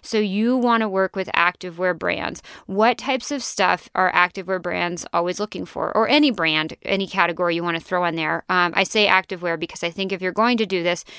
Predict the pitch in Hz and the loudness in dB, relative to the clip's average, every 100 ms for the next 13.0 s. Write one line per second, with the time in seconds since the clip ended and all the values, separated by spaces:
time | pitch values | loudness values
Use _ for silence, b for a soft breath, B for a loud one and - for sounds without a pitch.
0 | B B 196 202 196 185 185 - 185 190 | B B 0 2 2 2 0 -2 -2 -2
1 | - 180 180 185 175 175 - 285 277 254 | -2 -2 -2 -2 -2 -2 2 4 4 2
2 | - 240 240 262 - - 185 185 185 185 | -2 -2 -2 -2 -4 0 2 2 2 2
3 | 180 - 180 175 175 B B B - 180 | 0 0 0 0 0 B B B 0 4
4 | 175 175 - 196 190 - 190 196 175 175 | 6 4 2 2 2 0 -4 -4 -2 -2
5 | 170 165 165 - 214 240 - 180 - 175 | -2 -2 -6 0 4 4 2 -8 -6 -4
6 | 165 165 - B B - 226 269 277 330 | -2 -2 -6 B B -4 -2 0 2 2
7 | 254 226 202 190 196 202 190 180 - 175 | 4 4 4 4 2 0 0 0 0 -2
8 | 170 - 190 170 - B B B 175 165 | -2 -2 -4 -4 -8 B B B -2 0
9 | 165 175 180 180 233 220 262 277 220 165 | 0 0 -2 -2 -4 -2 2 4 4 0
10 | - - - - - 170 175 170 185 185 | -8 -8 -6 -6 -6 -4 0 0 0 -2
11 | 190 226 - - 269 254 185 - - - | -2 -4 -4 2 4 4 0 -2 -6 -6
12 | - 180 170 165 - 208 226 - 233 233 | -6 -4 0 0 0 -2 -2 -2 0 0